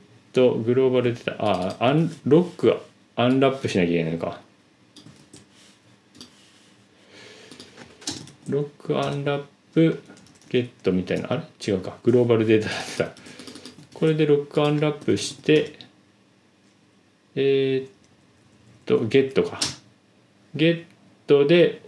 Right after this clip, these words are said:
オーピーを探してねということをして、あ、オプコーズか。オプコードで探してねと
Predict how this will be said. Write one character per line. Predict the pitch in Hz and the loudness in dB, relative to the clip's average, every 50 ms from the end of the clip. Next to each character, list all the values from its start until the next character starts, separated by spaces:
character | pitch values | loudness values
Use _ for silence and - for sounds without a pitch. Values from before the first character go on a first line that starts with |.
| - - | -6 0
オ | 143 139 143 143 143 | 2 4 6 6 4
ー | 143 | 2
ピ | - - 151 147 139 120 101 92 | -2 0 2 4 4 4 4 4
ー | 87 | 4
を | 90 | 2
探 | 90 - 104 101 104 107 101 104 | 2 2 0 2 2 2 0 0
し | 107 - - | -2 -4 -4
て | - 110 101 101 | 0 0 2 2
ね | 107 113 113 | 2 0 0
と | 113 - 85 85 82 - - _ _ - - - - - - - - - _ _ _ - | 0 -2 -4 -4 -4 -6 -14 _ _ -20 -20 -20 -20 -20 -20 -20 -20 -20 _ _ _ -8
い | 143 139 143 | -4 -4 -4
う | 143 139 139 | -2 -2 0
こ | 143 139 | 0 0
と | 139 - 139 127 | 0 0 0 2
を | 120 131 139 139 - - - | 4 4 4 2 2 -2 -8
し | - - - | -14 -14 -14
て、 | - - - - - | -10 -6 -4 0 0
あ、 | 107 | 0
オ | - - | 0 0
プ | 143 139 | 0 0
コ | - 147 139 | 4 4 4
ー | 117 95 | 4 4
ズ | - - | 2 -4
か。 | - - - - - _ _ - | -8 -8 -10 -10 -20 _ _ -10
オ | 123 | -6
プ | 120 - 160 | -2 -2 -2
コ | 160 - 180 180 170 151 | 0 2 4 4 6 6
ー | |
ド | 135 139 139 143 | 6 6 6 6
で | 175 170 - | 6 4 4
探 | - 117 107 107 107 104 104 | 2 0 0 2 2 0 0
し | - - | -2 -2
て | - - 107 98 | 0 2 2 4
ね | 98 101 98 | 4 4 4
と | 95 - 85 - | 2 0 -6 -8